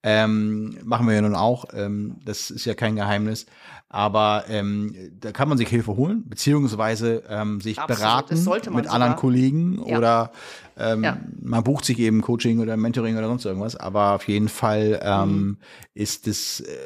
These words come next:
Speaker 1: äh, sollte man das nicht mit sich selbst immer ausmachen und weil man, glaub mir, das ist tatsächlich so, also alle, die zuhören, den Schritt, den man braucht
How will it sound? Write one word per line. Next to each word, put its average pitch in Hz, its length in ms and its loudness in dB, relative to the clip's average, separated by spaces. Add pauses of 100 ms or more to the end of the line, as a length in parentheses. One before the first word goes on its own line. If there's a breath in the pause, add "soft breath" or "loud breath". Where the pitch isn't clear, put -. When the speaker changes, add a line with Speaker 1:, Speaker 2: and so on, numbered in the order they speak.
(640)
Speaker 1:
äh, 120 180 -8
sollte 135 240 4
man 123 160 4
das 117 140 2
nicht 113 120 2
mit 110 100 2
sich 107 100 2
selbst 113 220 4
immer 110 240 4
ausmachen 120 600 4
und 104 340 -2
weil 107 380 2
man, 110 520 -2 (140)
glaub 113 180 -2
mir, 98 120 4
das 95 180 0
ist 113 140 -2
tatsächlich 117 400 2
so, 117 180 0
also 101 380 -2
alle, 113 200 2
die 104 120 0
zuhören, 104 360 0 (1600 loud breath)
den 117 140 4
Schritt, - 220 2
den 127 120 2
man 113 120 2
braucht 113 680 -2